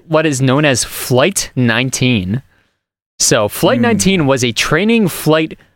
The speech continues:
Speaker 1: of five T B M Avenger torpedo bombers that disappeared on December fifth of nineteen forty-five while flying over the Atlantic Ocean.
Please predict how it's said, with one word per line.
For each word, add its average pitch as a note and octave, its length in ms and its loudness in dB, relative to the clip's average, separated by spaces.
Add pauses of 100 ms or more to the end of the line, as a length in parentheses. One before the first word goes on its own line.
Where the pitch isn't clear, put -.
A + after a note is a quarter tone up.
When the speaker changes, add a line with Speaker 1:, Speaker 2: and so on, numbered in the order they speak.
(180)
Speaker 1:
of A#2 120 0
five F#3 520 0
T - 240 0
B G3 240 2
M D#3 240 0
Avenger D#3+ 500 0
torpedo F#3 720 0
bombers A2+ 720 -2
that A2 160 -2
disappeared D3+ 720 0
on A2+ 160 -2
December F#3+ 440 0
fifth - 420 0
of A2+ 180 -4
nineteen D3+ 340 0
forty-five B2+ 720 0
while G#2 140 2
flying C#3 420 -2
over A2+ 360 0 (120)
the A#2+ 100 -2
Atlantic G2+ 400 -2
Ocean. C#3 380 -4